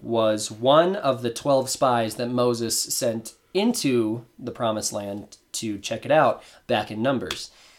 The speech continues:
And, uh, Joshua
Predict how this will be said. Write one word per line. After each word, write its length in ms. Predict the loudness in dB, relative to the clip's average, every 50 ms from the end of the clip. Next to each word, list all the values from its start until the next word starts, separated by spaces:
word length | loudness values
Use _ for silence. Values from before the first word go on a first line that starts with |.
| _ _ _ _ _
And, 540 | -2 -2 0 0 -2 -2 -4 -4 -6 -8 -8 -8 -6
uh, 420 | -4 -2 -2 -2 -2 -4 -6 -10 -12 -16 _ _ _ _ -20 -20 _ -16 -16 -16 -16 -14 -6
Joshua 760 | -2 2 2 2 2 0 -2 -2 -2 0 2 0 0 -2